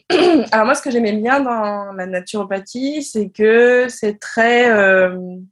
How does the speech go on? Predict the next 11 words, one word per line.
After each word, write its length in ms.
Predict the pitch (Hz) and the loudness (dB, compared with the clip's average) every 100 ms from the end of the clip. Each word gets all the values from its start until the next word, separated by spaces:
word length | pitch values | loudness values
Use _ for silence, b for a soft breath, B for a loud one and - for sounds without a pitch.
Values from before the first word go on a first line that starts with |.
| _ _ _ _ _ _ _ _ _ _ | _ _ _ _ _ _ _ _ _ _
c'est, 580 | - - - - 202 208 | -18 -14 -12 -2 2 4
euh, 480 | 190 175 175 175 175 | 4 4 4 0 -4
c'est 200 | 185 208 | -4 -2
une 120 | 202 | -2
pratique 460 | 202 196 196 262 240 | -2 -2 -2 -8 -4
qui 100 | 226 | 0
va 80 | 185 | 0
utiliser 360 | 185 190 208 | -2 -4 -2
beaucoup 440 | 202 196 247 - 262 | -2 2 0 0 -4
d'outils 400 | 220 220 - 208 | -4 -8 -12 -12
différents. 600 | 208 214 202 202 302 | -10 -2 0 0 -2